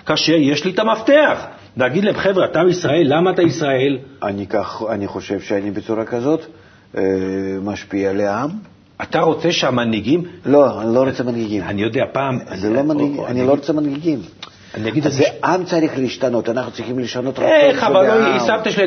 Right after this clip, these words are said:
Speaker 1: סבתא שלי הייתה אומרת, "אוי להם גוי להם." מה זה שעם משתנה? מה זה שעם משתנה?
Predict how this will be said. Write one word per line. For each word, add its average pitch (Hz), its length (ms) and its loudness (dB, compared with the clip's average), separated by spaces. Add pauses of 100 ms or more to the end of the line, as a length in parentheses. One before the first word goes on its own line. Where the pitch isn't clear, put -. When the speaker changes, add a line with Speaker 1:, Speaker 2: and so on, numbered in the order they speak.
(140)
Speaker 1:
סבתא 180 320 -2
שלי 135 140 -4
הייתה 127 140 -2
אומרת, 139 260 0
"אוי 160 160 4
להם 151 160 2
גוי 127 240 4
להם." 98 160 0
מה 160 120 0
זה 202 120 -2
שעם 196 240 0
משתנה? 185 360 0 (400)
מה 214 140 2
זה 311 120 2
שעם 311 240 2
משתנה? 285 340 4